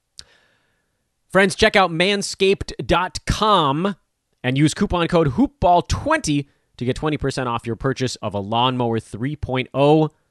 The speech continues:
a Weed Whacker, or the Shears two point oh. Get yourself a luxury nail kit. Those things are sweet,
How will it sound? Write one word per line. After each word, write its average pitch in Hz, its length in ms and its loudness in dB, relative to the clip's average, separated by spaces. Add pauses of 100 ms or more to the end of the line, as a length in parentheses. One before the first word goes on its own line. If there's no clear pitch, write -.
(240)
a 82 80 -14
Weed 160 360 0
Whacker, 151 500 -2 (160)
or 98 160 -8
the 95 100 -6
Shears 117 680 -6
two - 220 -8
point 127 280 -2
oh. 98 80 -2
Get 101 160 -2
yourself - 200 0
a 403 40 -4
luxury 208 400 0
nail 131 260 2
kit. - 200 -8
Those - 120 -4
things 240 240 -8
are 143 60 -2
sweet, 120 420 -4